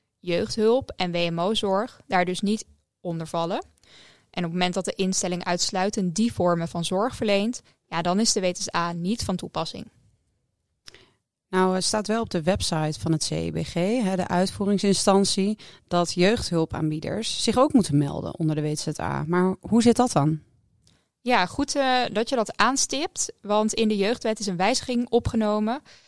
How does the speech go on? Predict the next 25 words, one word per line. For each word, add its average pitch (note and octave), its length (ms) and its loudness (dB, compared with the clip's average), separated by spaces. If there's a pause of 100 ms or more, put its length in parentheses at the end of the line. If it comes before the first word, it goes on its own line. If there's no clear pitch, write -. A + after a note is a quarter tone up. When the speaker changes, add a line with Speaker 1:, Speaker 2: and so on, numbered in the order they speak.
(240)
Speaker 1:
En F#3+ 260 2
daarin G3+ 280 6
is G#3 100 0
bepaald F#3+ 400 2
dat G3+ 120 -6
die F3+ 120 -4
meldplicht G#3+ 840 -4 (180)
ook A#3+ 200 0
geldt A3 240 -2
voor F#3+ 140 -2
jeugdhulpaanbieders. E3+ 1200 -2 (320)
Maar F#3+ 140 0
voor F#3+ 120 2
het - 160 -4
overige A3 720 0
is - 220 -2
de F#3+ 80 -4
W F3+ 200 0
T F#3 40 -8
Z F#3 120 -8 (140)
A E3+ 120 0
dus F3 180 -4
op F3 120 -10
jeugdhulp, F3 640 -4
eh, E3+ 160 -6